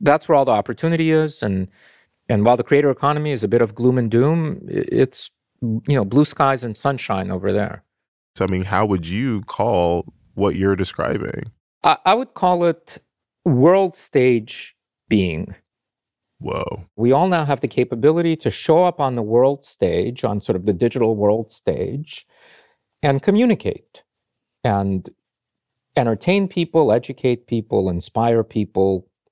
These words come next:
Speaker 1: whatever, organize people, et cetera, sell to people. We all have that capability.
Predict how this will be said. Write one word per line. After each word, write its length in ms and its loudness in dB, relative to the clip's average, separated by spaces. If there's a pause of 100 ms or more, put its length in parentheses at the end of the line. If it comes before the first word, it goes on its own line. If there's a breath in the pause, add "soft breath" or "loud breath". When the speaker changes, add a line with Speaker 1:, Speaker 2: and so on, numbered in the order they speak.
(160)
Speaker 1:
whatever, 500 -2 (300)
organize 480 0
people, 300 -8
et 100 -10
cetera, 300 -14 (300)
sell 280 2
to 120 -8
people. 440 -12 (460 soft breath)
We 160 4
all 200 4
have 200 -4
that 180 0
capability. 680 -6